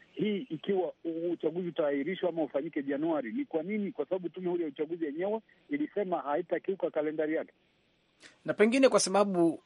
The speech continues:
Speaker 2: tayari wamekusha sema baadhi ya sababu ni kuungua kwa ile ghala, eh, hali kadhalika ghasia, ugonjwa. Lakini hichi kipindi cha siku saba au kipindi cha siku chache kutoka ishirini na tatu mpaka thelathini ni wiki moja tu. Pengine nini ambacho unafikiri unasema wao wanaweza kufanya ndani ya wiki moja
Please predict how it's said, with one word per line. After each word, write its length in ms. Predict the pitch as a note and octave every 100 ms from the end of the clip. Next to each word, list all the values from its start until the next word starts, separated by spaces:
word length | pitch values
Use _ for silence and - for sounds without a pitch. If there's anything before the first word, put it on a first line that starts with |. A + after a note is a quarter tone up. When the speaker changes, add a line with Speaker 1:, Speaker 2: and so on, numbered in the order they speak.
| -
Speaker 2:
tayari 340 | D#3+ E3+ G3
wamekusha 380 | F3+ E3 C3 E3
sema 320 | - F3+ E3
baadhi 340 | C#3+ D3+ E3 D3
ya 80 |
sababu 500 | C3+ C3+ D3 D3+ D3
ni 100 | B2
kuungua 500 | - - C3 C3+ D3+
kwa 140 | C#3 D3+
ile 140 | D3
ghala, 500 | C3 D3+ D3+ D3 C#3+ - - - -
eh, 300 | E2 A#2 C3+
hali 240 | A#2+ B2+
kadhalika 840 | - C#3 D3 D#3 - D3+ C#3+ C#3+ C3
ghasia, 600 | D#3+ - D#3+ D3 D3 C#3+
ugonjwa. 640 | F#2 B2+ D#3 D3 D#3 D3 - - -
Lakini 380 | A#2+ - G#3 G3 - _ _ -
hichi 240 | G#3 G#3
kipindi 320 | G3 A3 G3+
cha 120 | D#3+
siku 200 | D#3+ -
saba 420 | D#3 D3+ C3+ - F#2
au 160 | A#2+ D#3
kipindi 300 | - E3+ D#3+
cha 80 |
siku 160 | C#3+ D3+
chache 320 | A#2 E3 D#3+
kutoka 220 | - D#3+ C#3
ishirini 180 | -
na 60 | D#3
tatu 120 | D3+
mpaka 180 | C3+ C#3+
thelathini 520 | - A#2+ - G3+ C3 -
ni 80 | F#3
wiki 180 | G3+
moja 280 | G#3 D3 C2
tu. 120 | - - _ _ - - -
Pengine 300 | E3+ G#3 G3+
nini 200 | G3+ G#3+
ambacho 300 | F#3 F#3+ F3+
unafikiri 320 | E3 - F3+
unasema 400 | E3+ - F3+ D#3+
wao 200 | E3+ F3
wanaweza 320 | D#3 D#3 D3+
kufanya 580 | D#3 D3 - F3 F3 D#3+
ndani 360 | C#3 D3+ F3 E3
ya 60 |
wiki 220 | D3+ C#3 C#3+
moja 440 | D#3+ F3 C#3+ A#2+